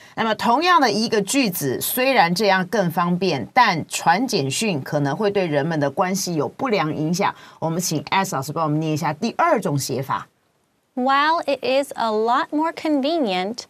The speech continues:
Speaker 2: texting can have a negative impact on people's relationships.
Speaker 1: 嗯，这时候我们把虽然换成了while，while也是同样表示虽然是这个样子。虽然这件事情呢，我们把刚才的much more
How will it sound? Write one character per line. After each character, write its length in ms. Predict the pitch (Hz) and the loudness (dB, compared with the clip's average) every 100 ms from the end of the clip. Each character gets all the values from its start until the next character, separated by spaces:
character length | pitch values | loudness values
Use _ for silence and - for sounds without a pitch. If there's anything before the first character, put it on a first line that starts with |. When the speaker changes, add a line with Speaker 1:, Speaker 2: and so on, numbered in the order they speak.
| _ _ _ _ | _ _ _ _
Speaker 2:
texting 640 | - 285 - - 202 190 | -2 -2 -4 -4 -2 -2
can 220 | 190 220 | -4 -4
have 280 | 208 214 214 - | -2 -2 -2 -4
a 180 | 208 202 | -4 -2
negative 640 | 202 214 254 311 339 349 - | -2 -2 -2 -2 -2 -2 -4
impact 680 | - 311 302 214 185 175 - | -4 -4 -2 -2 -2 -6 -8
on 280 | 208 220 208 | -2 -2 -2
people's 520 | 208 285 277 202 185 | -4 -4 -2 -2 -2
relationships. 1080 | - 202 208 240 - 185 180 - 175 - - | -2 -4 -2 -2 -4 -6 -4 -4 -6 -6 -4
Speaker 1:
嗯， 440 | 180 180 170 160 143 | 0 2 2 2 0
这 160 | 240 | 0
时 100 | 240 | 2
候 60 | 220 | 2
我 60 | 180 | 2
们 160 | 190 | 2
把 180 | 185 131 | 4 2
虽 340 | - - 277 311 | 0 0 2 2
然 220 | 202 170 | 2 0
换 240 | 208 233 | 2 0
成 160 | 202 165 | 0 -2
了 80 | 165 | 0
while，while 1400 | 160 160 147 131 131 175 285 311 - 214 233 262 277 247 | 0 4 6 6 6 6 4 2 0 4 6 8 6 4
也 180 | 180 170 | 2 0
是 80 | |
同 220 | 190 180 180 | -2 -2 0
样 120 | 180 | -2
表 180 | 110 123 | -2 -2
示 140 | 156 | -4
虽 280 | - 226 240 | -2 0 2
然 240 | 226 156 | 4 2
是 80 | 170 | 0
这 100 | 165 | -2
个 100 | 156 | 0
样 260 | 165 180 147 | 2 2 2
子。 240 | 127 107 - - - - | -2 -6 -8 -18 -18 -6
虽 180 | 311 | 0
然 160 | 339 302 | 2 2
这 160 | 302 277 | 2 2
件 180 | 294 285 | 2 2
事 180 | 285 | 0
情 240 | 240 202 180 | 0 0 0
呢， 140 | 175 | 0
我 100 | 170 | 0
们 140 | 170 165 | 0 4
把 160 | 151 | 2
刚 240 | 147 214 233 | 4 -2 0
才 160 | 202 | 0
的 160 | 185 170 | 0 0
much 600 | 165 180 254 294 - 185 | 0 4 4 2 -2 2
more 600 | 180 190 247 220 143 | 4 4 2 0 -2